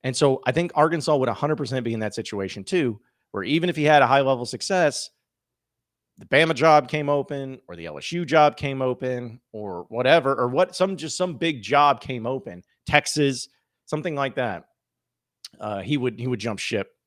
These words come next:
quick, fast, and in a hurry. And then you'd be back in the same position that you're in.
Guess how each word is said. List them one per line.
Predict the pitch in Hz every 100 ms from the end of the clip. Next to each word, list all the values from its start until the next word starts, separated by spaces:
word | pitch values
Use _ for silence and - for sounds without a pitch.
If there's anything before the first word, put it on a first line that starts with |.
| _ _
quick, | - 139
fast, | - 107 90 101
and |
in | 90
a |
hurry. | 76 71 - _ _ _ _ -
And | 117
then | 147
you'd | 143
be | 131
back | 131 117 113
in |
the | 107
same | - 107
position | 101 92 85 85
that | 82 -
you're |
in. | 82